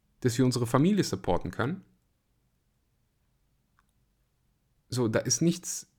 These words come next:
Glorreiches, Geld zu verteufeln. Da-, das ist nicht glorreich, zu sagen, „Oh, Geld ist so böse, scheiß auf Geld.“ Und da, da, da, da, da.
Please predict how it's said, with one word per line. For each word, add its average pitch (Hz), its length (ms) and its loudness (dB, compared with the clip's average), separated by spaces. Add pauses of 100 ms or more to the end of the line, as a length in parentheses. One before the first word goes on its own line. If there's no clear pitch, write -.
(840)
Glorreiches, 135 1120 6 (1700)
Geld 151 220 8
zu 143 100 0
verteufeln. 92 400 0
Da-, 110 120 6
das 135 240 4
ist - 100 -2
nicht - 140 0
glorreich, - 600 4
zu 113 120 -2
sagen, 95 240 2
„Oh, 107 260 4
Geld 110 240 4
ist - 80 -2
so 104 80 0
böse, 95 300 2
scheiß - 260 0
auf 95 100 -10
Geld.“ 107 260 -8
Und 95 100 -6
da, 107 60 0
da, 101 120 0
da, 95 120 0
da, 92 120 -4
da. 95 180 -6